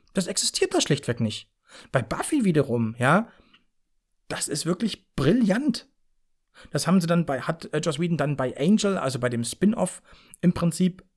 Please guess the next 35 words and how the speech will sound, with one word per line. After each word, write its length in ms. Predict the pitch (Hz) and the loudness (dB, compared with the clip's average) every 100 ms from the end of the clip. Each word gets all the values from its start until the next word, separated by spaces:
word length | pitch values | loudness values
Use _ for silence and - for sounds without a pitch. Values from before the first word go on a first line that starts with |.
| _ | _
wie 300 | 135 160 - | -10 -8 -8
ich 280 | 185 - - | -10 -10 -8
finde, 260 | - 180 170 | -2 0 0
sogar 240 | 156 139 | -4 -8
noch 380 | 156 214 269 - | -8 -8 -8 -12
besser 300 | - 107 - | -12 -10 -12
hinbekommen. 840 | - - - - - 113 208 233 - - _ | -8 -8 -8 -12 -8 -2 -2 -4 -16 -20 _
Ja, 260 | 123 151 | 0 0
also 260 | - 139 156 | 0 0 0
diese 600 | 147 170 156 147 135 117 _ _ _ _ - | 0 0 4 4 4 -2 _ _ _ _ -16
Konstellation 840 | - 151 165 156 143 - - 165 175 | -4 0 0 0 -2 -2 0 2 2
zwischen 460 | - 156 - 135 | 2 -4 -2 -2
Wesley 460 | 123 156 - 156 151 | 0 -2 -2 -2 -2
und 220 | 131 135 | -2 -2
Winifred, 560 | 139 160 - 143 143 - - - _ | 0 -2 0 0 0 -6 -20 -20 _
später 320 | - 139 139 | -2 0 2
dann 140 | 131 135 | 0 -2
Illyria 580 | 120 131 175 165 147 139 | 0 4 4 4 2 0
und 140 | 131 | -2
sowas, 340 | 147 135 131 - - - - | -2 -2 -4 -8 -20 -20 -10
allein 480 | 135 123 147 139 _ - | -8 -4 -4 -4 _ -6
diese 280 | 160 202 170 | -4 -2 -2
Charaktere 540 | 160 143 139 - 156 | -2 -4 -2 -2 -2
sind 180 | 117 110 | -2 -8
einfach 340 | 117 - - _ _ _ _ _ | -12 -16 -18 _ _ _ _ _
der 220 | 131 - | -6 -4
Hammer. 280 | 135 123 - _ _ _ - - | -2 -4 -6 _ _ _ -20 -6
Und 240 | 147 139 - | -2 0 0
da 240 | 151 202 | 2 2
fiebere 380 | - 190 165 170 | 2 0 2 0
ich 100 | 143 | 0
natürlich 440 | 156 - 143 139 | -2 0 -2 -4
viel 380 | - - 170 190 | -8 0 4 4
mehr 200 | 147 117 | 4 2
mit. 380 | 104 92 - | 0 -2 -8